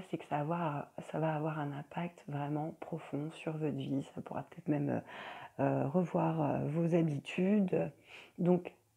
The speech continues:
prenez pas peur. Là, moi, je la prends vraiment en conseil, en fait, hein, cette carte, pour vous. Euh, et c'est, c'est pour ça, d'ailleurs, qu'on peut le voir et aussi comme un cadeau,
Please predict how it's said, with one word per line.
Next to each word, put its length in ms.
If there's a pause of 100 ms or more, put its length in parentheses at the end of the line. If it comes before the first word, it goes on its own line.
(120)
prenez 360
pas 220
peur. 680
Là, 180
moi, 140
je 60
la 80
prends 200
vraiment 320
en 40
conseil, 560
en 40
fait, 260
hein, 140
cette 240
carte, 480
pour 160
vous. 220 (1400)
Euh, 880 (100)
et 220 (120)
c'est, 200 (160)
c'est 100
pour 200
ça, 180
d'ailleurs, 360
qu'on 440
peut 120
le 100
voir 260
et 140
aussi 340
comme 220
un 80
cadeau, 340